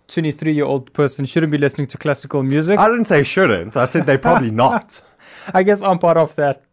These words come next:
Speaker 1: probably not, uh, aspect. Uh, I'm gonna go against you. I'm maybe
Speaker 2: Okay.
Speaker 1: twenty-four years old, but I'm a massive Hans Zimmer fan. So you trust me,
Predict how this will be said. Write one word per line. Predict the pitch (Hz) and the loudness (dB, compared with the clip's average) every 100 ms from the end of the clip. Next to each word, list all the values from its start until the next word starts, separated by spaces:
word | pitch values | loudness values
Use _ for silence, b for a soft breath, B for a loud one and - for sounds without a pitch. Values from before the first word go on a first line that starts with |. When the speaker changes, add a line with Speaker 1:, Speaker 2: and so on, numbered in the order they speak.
| _ | _
Speaker 1:
probably | 175 165 165 147 | 0 0 0 0
not, | 147 139 - - | 2 2 0 -6
uh, | 147 139 | -4 0
aspect. | 156 135 - 139 - | -2 -2 -6 -6 0
Uh, | 147 131 b b b b - | 0 0 b b b b -6
I'm | 190 | 0
gonna | 185 185 | 2 4
go | 170 160 | 4 4
against | 143 143 - 175 | 4 0 0 -2
you. | 190 | -2
I'm | 170 147 147 | 0 0 4
maybe | 170 170 | 4 4
Speaker 2:
Okay. | 156 - | 0 -2
Speaker 1:
twenty-four | - 233 214 - 185 | 0 2 2 2 2
years | 165 160 | 2 2
old, | 156 170 160 | 2 0 2
but | 156 | 2
I'm | 156 | 2
a | 160 | 2
massive | 160 175 170 170 135 | 2 2 2 -2 -6
Hans | - 147 135 - | -2 0 0 -6
Zimmer | - 135 127 | -4 -2 -2
fan. | - 120 120 | -6 -8 -8
So | - | -6
you | 139 | -6
trust | 127 165 151 | -2 -2 0
me, | 147 120 | -2 -8